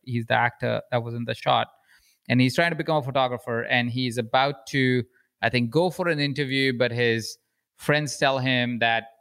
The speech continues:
you should go because you've been selected by this photographer to go around and shoot wildlife or whatever, right?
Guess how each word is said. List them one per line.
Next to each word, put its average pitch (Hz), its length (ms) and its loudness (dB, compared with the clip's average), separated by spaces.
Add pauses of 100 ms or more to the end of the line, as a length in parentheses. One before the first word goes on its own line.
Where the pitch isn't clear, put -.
you 120 200 -4
should 113 260 -8
go 135 200 2
because 123 280 -6
you've 110 180 -4
been 120 140 -4
selected 117 480 -4
by 117 100 2
this 110 160 -4
photographer 110 480 -2
to 113 80 -2
go 113 220 0
around 110 320 0
and 107 100 -4
shoot 117 260 -10
wildlife 110 440 0
or 113 80 -8
whatever, 107 280 -6 (280)
right? 117 200 -4